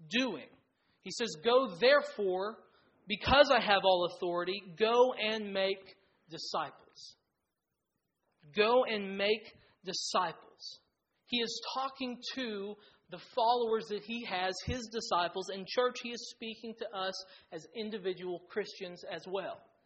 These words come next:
He commands us to go and make disciples.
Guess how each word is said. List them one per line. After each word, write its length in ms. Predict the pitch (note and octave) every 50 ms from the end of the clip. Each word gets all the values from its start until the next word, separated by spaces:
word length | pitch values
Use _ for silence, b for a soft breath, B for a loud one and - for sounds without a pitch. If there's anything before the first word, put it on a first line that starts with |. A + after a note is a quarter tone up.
| _ _ _ _ _ _ _ _ _ -
He 140 | A3+ A3+
commands 600 | A3+ - A#3+ A#3 A#3 A#3 A#3+ B3+ C4+ C4+ C4 G#3+ C4
us 140 | B3+ - -
to 60 | - F#3 E3 -
go 320 | - A#3 A3 A3+ A3 A3 A3+
and 200 | G#3+ G3+ G3 G3
make 240 | G3 G3 F#3+ F#3+ F#3+ - b b b b b b -
disciples. 840 | F3 - - - F3+ D#3+ D3+ - - - - _ - - - -